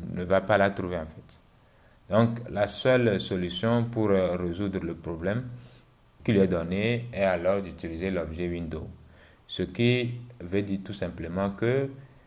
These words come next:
quand vous écrivez, ou bien quand quelqu'un écrit ma var égale à, euh, variable locale sans le mot-clé var, cela revient aussi à écrire tout simplement,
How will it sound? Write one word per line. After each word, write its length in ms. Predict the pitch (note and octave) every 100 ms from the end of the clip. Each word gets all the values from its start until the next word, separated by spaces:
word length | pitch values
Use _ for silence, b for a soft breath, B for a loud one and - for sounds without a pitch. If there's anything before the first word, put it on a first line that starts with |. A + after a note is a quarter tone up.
| B B _ _ -
quand 260 | C3 C3 A#2
vous 200 | A2 G2+
écrivez, 680 | F#2+ F2+ F2 F2 E2+ D#2 F#2+ F#2
ou 60 |
bien 240 | F#2+ F#2+ F#2 - -
quand 160 | G#2+
quelqu'un 300 | G#2 E2+ G#2
écrit 280 | F2+ F2 F#2+
ma 220 | E2+ F2
var 460 | D#2+ F#2 F#2 E2 -
égale 420 | E2+ F2 F#2 F2
à, 200 | E2 E2+ - B B - -
euh, 420 | F2+ F2+ F2 D#2 D#2 - - - - - -
variable 580 | - F2+ F#2 F2+ F#2+ F#2+
locale 360 | E2 D2+ F2 -
sans 300 | - - A2+
le 140 | G2+
mot-clé 400 | F2 F2+ - F#2+
var, 260 | E2+ F#2 D#3+ - B B B -
cela 380 | - F#2 G#2+ A#2
revient 320 | G#2 F#2+ G#2+
aussi 500 | G2+ F#2 - G#2+ G#2+
à 140 | G2+
écrire 560 | F2 D#2 - G#2+ A2+ G#2
tout 120 | -
simplement, 760 | G#2+ F2+ E2 E2 D#2+ E2+ A2